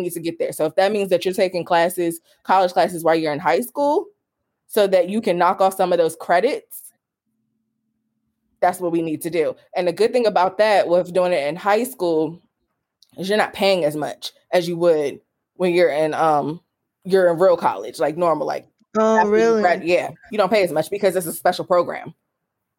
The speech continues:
Speaker 2: Well, I love to see it and I love to hear it because I also think about the burnout that we get. We already are honestly burnt out
Speaker 1: Yes.
Speaker 2: by, like, sophomore year of college. Real talk.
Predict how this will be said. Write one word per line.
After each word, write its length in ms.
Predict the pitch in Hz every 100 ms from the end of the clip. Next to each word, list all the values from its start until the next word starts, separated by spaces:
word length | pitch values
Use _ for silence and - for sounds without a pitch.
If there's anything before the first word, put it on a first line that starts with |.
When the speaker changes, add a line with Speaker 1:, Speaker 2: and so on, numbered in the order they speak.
| _ _ _ - - _ _
Speaker 2:
Well, 200 | 220 269 415
I 40 |
love 220 | 285 214 208
to 120 | 214
see 320 | - 185 165
it 140 | 151
and 140 | - 202
I 80 | 208
love 240 | 202 196
to 120 | 214
hear 300 | 202 190 170
it 200 | 151 120
because 640 | 185 180 196 180 180 180 - - - _
I 120 | 214
also 280 | 220 240 247
think 220 | 220 220
about 260 | 208 185 185
the 60 | 160
burnout 680 | 170 175 190 208 214 226 - 202
that 180 | 208
we 120 | 202 220
get. 400 | 226 240 240 - -
We 240 | 202 302
already 500 | 349 254 214 214 214
are 140 | 196 185
honestly 480 | 196 202 202 202
burnt 380 | 190 175 180 175
out 320 | 175 165 170
Speaker 1:
Yes. 200 | - - - 165
Speaker 2:
by, 180 | 185 185
like, 300 | 185 165 151
sophomore 480 | - 185 185 196 190
year 200 | 180 175
of 80 | 180
college. 600 | 160 - 71 - - - _ _ -
Real 200 | 170 170
talk. 380 | 180 107 -